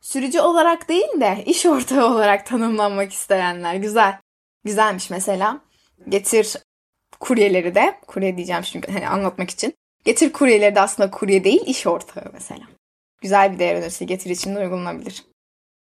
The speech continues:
Maliyet yapısı, teknolojik altyapı, kalıcı çalışanların maaşları, duyuru etkinlikleri ve pazarlama harcamaları. Mesela az önce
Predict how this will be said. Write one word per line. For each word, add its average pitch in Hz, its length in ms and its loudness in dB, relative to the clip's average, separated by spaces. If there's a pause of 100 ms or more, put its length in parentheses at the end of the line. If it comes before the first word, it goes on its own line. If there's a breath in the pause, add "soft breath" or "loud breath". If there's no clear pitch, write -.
(420)
Maliyet 277 420 2
yapısı, 311 420 0
teknolojik 254 520 0
altyapı, 285 540 0
kalıcı 247 300 0
çalışanların 180 680 -4
maaşları, 311 720 2
duyuru 320 240 4
etkinlikleri 311 580 0
ve 381 80 4
pazarlama 240 600 0
harcamaları. 175 440 -10
Mesela 339 360 0
az 370 80 2
önce 370 240 -4